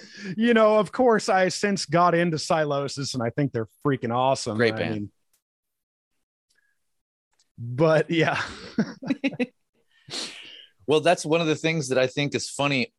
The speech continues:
Speaker 2: <clears throat> you know, this, you know, finding ourselves in our forties. Uh, I mean, we, <clears throat> I w-, we met in junior high and became better friends in high school. And, uh, and I, I,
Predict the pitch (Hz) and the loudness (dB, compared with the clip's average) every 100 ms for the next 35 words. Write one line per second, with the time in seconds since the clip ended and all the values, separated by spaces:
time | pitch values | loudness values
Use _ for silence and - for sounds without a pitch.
0 | - 131 - 123 110 110 101 - _ _ | -4 -4 -2 0 0 0 -2 -4 _ _
1 | _ 117 113 135 - - - 131 107 98 | _ -12 -2 -2 -2 -8 -8 -2 0 -2
2 | 92 135 135 123 113 - 123 110 98 - | -2 -2 0 0 -2 0 0 0 -2 -12
3 | - 113 104 - 123 120 95 95 - - | -8 -4 -4 -2 2 2 2 -2 -6 -10
4 | _ _ 104 101 95 92 _ _ _ _ | _ _ -2 0 0 -2 _ _ _ _
5 | - 95 104 127 156 151 _ - 196 - | -10 -6 -4 0 0 -2 _ -4 -4 -4
6 | - _ _ _ _ _ _ _ - 131 | -14 _ _ _ _ _ _ _ -6 -2
7 | 151 - - 135 175 151 151 139 131 123 | -2 -6 -8 -2 0 2 0 0 -2 -2
8 | 151 127 131 143 135 123 127 120 113 110 | -2 -2 0 2 2 0 -2 -4 -4 -4
9 | 104 147 131 117 _ - 101 131 147 - | -6 -4 -4 -6 _ -20 -2 0 2 0
10 | 113 107 107 98 110 101 95 92 - - | -2 -2 -4 -8 -6 -4 -6 -8 -12 -4
11 | 123 143 - 104 101 107 _ _ 101 101 | -4 -4 -6 -4 -2 -4 _ _ -6 -2
12 | 98 98 98 98 92 95 _ _ _ _ | -2 -2 2 2 2 -2 _ _ _ _
13 | _ _ _ _ - 107 107 104 104 - | _ _ _ _ -8 -4 -2 -2 -6 -10
14 | - 120 120 | -4 -2 0